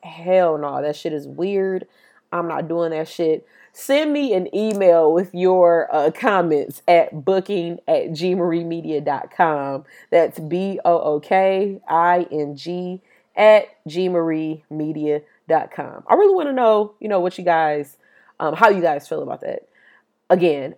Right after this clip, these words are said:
I'm half and half, so I'm not for it, but yet again, I am not against it. So I'm kinda just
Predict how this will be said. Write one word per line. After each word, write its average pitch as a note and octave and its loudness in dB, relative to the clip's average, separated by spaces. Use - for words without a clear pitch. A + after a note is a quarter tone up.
I'm F3 2
half D#3+ -4
and D#3 -8
half, C3+ -10
so C#3 0
I'm E3+ -4
not E3 -4
for G#3+ -2
it, F3+ -8
but D3+ -4
yet D#3 -4
again, D3+ -6
I D#3 -6
am D3 -8
not C#3+ -4
against E3 -4
it. B3+ -2
So E3+ 0
I'm E3 -4
kinda D#3 -6
just C#3+ -8